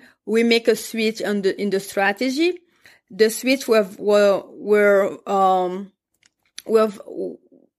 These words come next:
uh, I mean, the, the switch, uh, means that, uh, we are testing now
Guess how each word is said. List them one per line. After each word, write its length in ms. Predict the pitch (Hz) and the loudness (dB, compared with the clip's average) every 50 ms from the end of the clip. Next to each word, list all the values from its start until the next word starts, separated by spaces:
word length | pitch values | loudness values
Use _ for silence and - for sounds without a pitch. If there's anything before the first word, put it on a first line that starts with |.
| _ _ _ _ _ - | _ _ _ _ _ -4
uh, 240 | 214 214 202 - - | -2 0 0 0 0
I 100 | - 220 | -2 -2
mean, 320 | 214 220 208 202 202 202 | -2 0 -2 -2 -2 0
the, 140 | - 214 202 | 0 0 0
the 220 | 214 202 240 247 | 0 -2 -4 -4
switch, 480 | 233 - - 247 254 247 247 247 - - | -4 -6 -4 -2 -2 -2 -2 -2 -2 0
uh, 160 | 233 214 214 214 - - - _ _ | 0 0 0 -4 -10 -18 -20 _ _
means 640 | - 214 220 233 277 285 247 214 208 220 214 - - 202 190 | -6 -2 0 2 2 2 2 2 0 -2 -4 -6 -10 -8 -4
that, 360 | 220 202 196 202 202 - - | 0 0 0 0 -2 -4 -6
uh, 280 | 220 202 202 190 190 196 - _ _ _ _ _ _ | -4 -4 -2 -2 -4 -6 -8 _ _ _ _ _ _
we 680 | - 214 214 233 240 233 226 220 220 220 220 214 - _ _ _ _ _ _ _ _ - | -8 -6 -2 0 2 2 2 2 0 -2 -4 -6 -10 _ _ _ _ _ _ _ _ -2
are 180 | 220 214 208 208 | 0 2 2 0
testing 640 | 208 - 254 240 247 - - - 247 226 220 220 | 2 2 2 2 2 0 -4 -4 -2 -2 -2 -2
now 360 | 208 202 196 196 208 220 220 | 0 0 0 0 -2 -4 -6